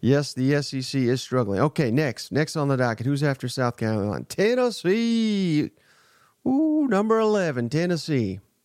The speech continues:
Mm. They had their moments. They kinda, they,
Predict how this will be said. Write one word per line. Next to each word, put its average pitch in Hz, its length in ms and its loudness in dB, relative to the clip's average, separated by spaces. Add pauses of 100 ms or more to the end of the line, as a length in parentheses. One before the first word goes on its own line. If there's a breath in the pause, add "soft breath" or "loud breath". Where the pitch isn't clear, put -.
(140)
Mm. 135 260 0 (760 loud breath)
They 156 140 4
had 208 140 0
their 202 120 4
moments. 160 540 -2 (500)
They 143 100 -2
kinda, 147 320 0 (960 soft breath)
they, 185 140 4